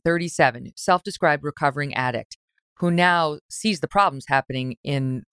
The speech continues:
that city. And now, uh, Ricky posts, uh, videos of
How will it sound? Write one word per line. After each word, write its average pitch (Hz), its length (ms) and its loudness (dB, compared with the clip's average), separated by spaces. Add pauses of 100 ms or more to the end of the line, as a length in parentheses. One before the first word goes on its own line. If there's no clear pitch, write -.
(180)
that 147 300 2
city. 147 340 -2 (400)
And 160 160 2
now, 180 460 2 (100)
uh, 143 300 2
Ricky 160 280 -2
posts, - 760 -2 (520)
uh, 147 120 2
videos 156 460 0 (100)
of 160 160 2